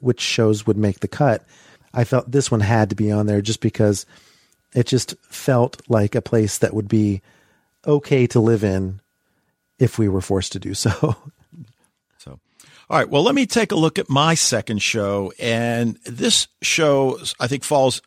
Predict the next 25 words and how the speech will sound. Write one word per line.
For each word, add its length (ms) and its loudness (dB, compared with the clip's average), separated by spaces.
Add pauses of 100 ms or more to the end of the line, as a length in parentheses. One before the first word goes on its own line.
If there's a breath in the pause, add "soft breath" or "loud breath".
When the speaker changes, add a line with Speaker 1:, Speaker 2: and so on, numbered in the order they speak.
Speaker 2:
certainly 380 2
under 180 2
the 120 0
technological, 1120 -2 (800 soft breath)
but 140 0
also 640 2
the 300 -2
alien 560 0
apocalypse. 800 -4 (480 soft breath)
And 220 0
that 240 -4
is, 460 -2
of 160 -4
course, 480 -2 (100)
arguably 960 0
not 220 0
only 160 2
the 80 -4
finest 400 -2
sci-fi 640 0
show 300 0
of 120 -4
all 140 0
time, 340 -4
but 260 -2